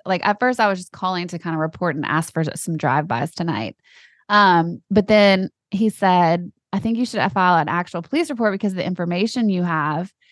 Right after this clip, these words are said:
And he said, "I'll have the cop call you back." And then he goes, "Oh, hmm." 'Cause it's <laughs> like,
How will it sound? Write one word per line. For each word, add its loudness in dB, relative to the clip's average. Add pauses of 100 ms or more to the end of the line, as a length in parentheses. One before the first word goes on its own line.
(180)
And 0
he 4
said, 2
"I'll 4
have 4
the 2
cop 0
call 0
you -2
back." 2
And -2
then 0
he -2
goes, -4 (140)
"Oh, -8 (300)
hmm." -4 (680)
'Cause 2
it's 2
<laughs> 6
like, 2